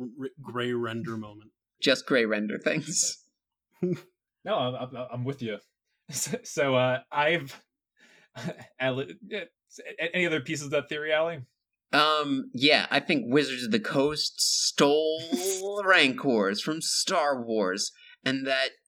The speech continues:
Speaker 2: they should be sued for money.
Speaker 3: Yo,
Speaker 2: This
Speaker 3: yo,
Speaker 2: is
Speaker 3: you,
Speaker 2: an
Speaker 3: you hear about these, this Wizard of the Coast halflings?
Speaker 2: You hear about
Speaker 3: Uh, g-, g-, g-, get this.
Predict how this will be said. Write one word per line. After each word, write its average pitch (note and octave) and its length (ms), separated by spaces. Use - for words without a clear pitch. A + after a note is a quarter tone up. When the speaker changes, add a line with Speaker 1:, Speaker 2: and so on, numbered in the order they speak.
Speaker 2:
they C#3+ 460
should - 240
be A2+ 200
sued E3 1600
for F3+ 160
money. C#3+ 580
Speaker 3:
Yo, E3+ 220
Speaker 2:
This E3 140
Speaker 3:
yo, F#3 80
Speaker 2:
is F3+ 80
Speaker 3:
you, D#3 60
Speaker 2:
an C#3+ 100
Speaker 3:
you G#3 80
hear B3+ 200
about A3 240
these, F#3+ 320
this D3+ 180
Wizard F3+ 280
of D#3 40
the D#3 80
Coast D#3 400
halflings? E3+ 720
Speaker 2:
You F3 200
hear F#3+ 180
about E3 280
Speaker 3:
Uh, F3 220
g-, - 220
g-, E3+ 140
g-, G#3+ 140
get A3 260
this. D#3 360